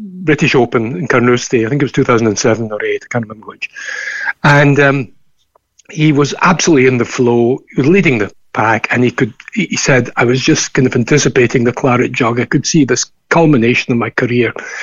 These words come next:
And he said, "Something came into my head at the top of the swing and this, as, as I teed off in the seventeenth hole.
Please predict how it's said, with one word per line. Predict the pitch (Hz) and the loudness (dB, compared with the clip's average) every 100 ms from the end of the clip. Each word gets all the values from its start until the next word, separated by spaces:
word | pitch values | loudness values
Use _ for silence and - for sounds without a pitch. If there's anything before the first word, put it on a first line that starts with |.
| - - - - - | -12 -10 -12 -12 -4
And | 170 | 2
he | 165 | 2
said, | - 202 | 4 2
"Something | - 240 277 | 2 4 4
came | 165 180 | 4 2
into | 170 | 2
my | 143 120 | 2 2
head | 135 139 135 | 2 2 0
at | |
the | - | -4
top | - 151 - | -2 0 0
of | 117 | -2
the | 123 | -4
swing | - 127 123 117 | 0 2 2 0
and | 104 | -4
this, | 104 | -6
as, | - 123 | -8 -4
as | 147 123 | -2 0
I | 120 123 139 - - | -2 -2 -8 -12 -4
teed | 165 135 | 0 2
off | 123 117 - | 2 0 0
in | |
the | 117 | -2
seventeenth | - 120 120 120 120 | 0 -4 -2 -2 -4
hole. | 107 113 | -4 -6